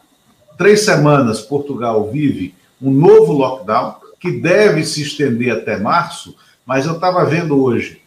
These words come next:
o, o índice de contágio, a, a velocidade de disseminação do vírus já caiu em cinquenta por cento.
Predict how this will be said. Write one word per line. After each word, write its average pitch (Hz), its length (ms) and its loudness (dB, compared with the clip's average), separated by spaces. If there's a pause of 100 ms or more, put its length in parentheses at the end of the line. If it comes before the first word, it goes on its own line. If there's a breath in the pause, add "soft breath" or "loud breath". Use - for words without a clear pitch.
(340)
o, 165 560 -2
o 185 80 2
índice 226 360 0
de - 120 -6
contágio, 156 720 2
a, 123 200 -2
a 139 60 2
velocidade 160 1300 0 (260 soft breath)
de 113 100 -8
disseminação 143 840 -4
do 117 140 -4
vírus 147 380 -2
já 170 120 0
caiu 175 400 0
em 170 40 -2
cinquenta 196 600 -4
por - 200 -16
cento. - 380 -6